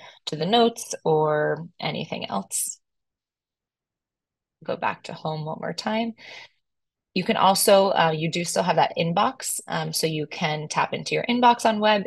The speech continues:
If you had any email receipts, let's say, to save, um, they would be there. You can upload any files you need. So let's say you have a, a P D F, um, receipt on your desktop. Um, you could upload that right on this, right,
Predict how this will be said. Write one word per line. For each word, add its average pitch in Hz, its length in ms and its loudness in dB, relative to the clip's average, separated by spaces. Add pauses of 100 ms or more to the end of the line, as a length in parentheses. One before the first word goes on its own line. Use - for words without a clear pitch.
If 165 120 -6
you 156 60 -2
had 156 220 0
any 147 320 -4
email 156 260 0
receipts, 165 420 -2
let's 170 220 -2
say, 165 200 2
to 165 140 -6
save, 226 440 0 (340)
um, 156 320 -2
they 160 140 6
would 156 180 2
be 147 180 -6
there. 202 380 -2 (680)
You 165 80 -2
can 226 160 0 (140)
upload 196 340 2
any 185 160 0
files 170 480 2
you 160 140 -4
need. 156 400 -6
So 165 100 4
let's 151 160 2
say 165 100 2
you 156 160 0
have 156 380 2
a, 156 260 0 (220)
a 156 100 -4
P - 220 -4
D 160 180 -2
F, 170 240 0 (220)
um, - 400 -6
receipt - 580 -4
on 160 220 -4
your 151 300 -2
desktop. 160 640 0 (320)
Um, 160 200 -2
you 156 120 -6
could - 240 -2
upload 156 380 2
that 156 280 4
right 156 260 -2
on 147 120 -4
this, - 200 -10
right, 156 320 0